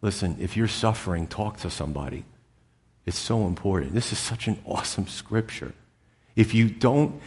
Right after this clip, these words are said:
if you miss the fact that God wants to minister to your soul and the deepest corners of the closets of your heart, you're missing something. You're missing something. When we can get our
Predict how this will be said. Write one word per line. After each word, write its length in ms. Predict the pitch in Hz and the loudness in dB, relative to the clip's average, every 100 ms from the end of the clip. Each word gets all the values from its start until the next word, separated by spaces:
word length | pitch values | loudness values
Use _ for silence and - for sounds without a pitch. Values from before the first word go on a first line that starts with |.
| - | 4
if 200 | 120 - | 4 6
you 120 | 127 | 6
miss 440 | 113 113 143 160 - | 8 8 8 4 2
the 140 | 131 | -2
fact 480 | - - 127 104 - | 0 4 6 6 4
that 160 | 101 - | 2 8
God 280 | 120 123 | 8 8
wants 220 | 117 113 - | 6 2 2
to 120 | 107 | 2
minister 560 | 98 135 165 - 135 120 | 6 6 6 4 2 2
to 60 | |
your 180 | 104 90 | 2 0
soul 680 | - - 135 123 85 - - - _ _ - | 0 4 6 6 2 -2 -14 -20 _ _ 4
and 160 | 107 | 6
the 60 | 107 | 6
deepest 480 | 107 143 147 143 - | 6 6 6 2 0
corners 460 | 120 135 135 120 | 2 6 6 6
of 100 | 107 | 4
the 80 | 104 | 2
closets 560 | - 123 123 127 120 123 | 0 4 6 6 4 0
of 100 | 98 | 0
your 140 | 92 | 0
heart, 560 | - - 135 113 80 - - _ _ _ _ _ _ _ _ _ _ _ | 0 4 6 6 4 -8 -20 _ _ _ _ _ _ _ _ _ _ _
you're 140 | 107 117 | 2 4
missing 340 | 131 - 92 | 4 4 2
something. 500 | - 80 78 69 - - _ _ _ _ _ _ - | 0 -2 -4 -8 -12 -16 _ _ _ _ _ _ -4
You're 140 | 107 | 2
missing 340 | 110 101 95 82 | 2 2 0 -2
something. 480 | - 78 - 67 - _ _ _ _ _ _ _ _ - - | -2 -4 -6 -10 -12 _ _ _ _ _ _ _ _ -4 8
When 120 | 117 | 10
we 100 | 123 | 10
can 180 | 127 120 | 10 10
get 180 | 151 | 10
our 260 | 131 117 | 10 8